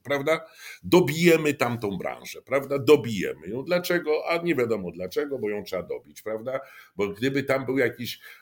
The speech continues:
międzynarodowy, silny koncern, to by nikt tam ich nie zamykał, ale że tam są drobne firmy, to można je tam nie, na nich ćwiczyć, prawda? Swoje różne eksperymenty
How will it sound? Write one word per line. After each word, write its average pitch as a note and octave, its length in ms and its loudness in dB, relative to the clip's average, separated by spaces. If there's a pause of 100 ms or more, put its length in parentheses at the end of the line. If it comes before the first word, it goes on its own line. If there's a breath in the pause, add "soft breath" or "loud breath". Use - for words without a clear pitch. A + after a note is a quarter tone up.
międzynarodowy, C#3 1120 2
silny B2+ 480 -2
koncern, C#3 540 -2
to B2 100 -6
by A2+ 100 -8
nikt C3+ 260 -8
tam A2+ 240 -4
ich - 160 -20
nie A2 160 -4
zamykał, B2+ 540 -2
ale G2+ 140 2
że E2+ 60 -6
tam A2+ 180 -2
są F#2+ 180 -8
drobne G2 420 -2
firmy, C#3 400 -4 (340 loud breath)
to G2+ 260 -2
można G2+ 400 -4
je F#2+ 160 -8
tam F2 220 -14
nie, G2+ 260 -2
na G#2 140 -2
nich G2+ 200 -4
ćwiczyć, - 500 -8
prawda? G2+ 600 -4
Swoje G2 400 -6
różne F2+ 300 -6
eksperymenty F#2 880 -6